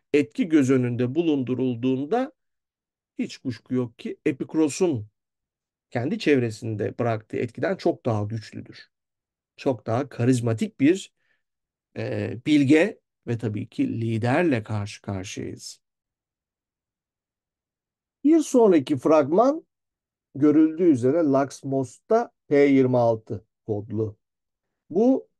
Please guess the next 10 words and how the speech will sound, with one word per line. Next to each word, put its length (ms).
yine 240
parantez 480
içinde 540
belirtildiği 680
üzere 480
Diels 300
Kranz'da 520
yok 420
bu 80
fragman. 420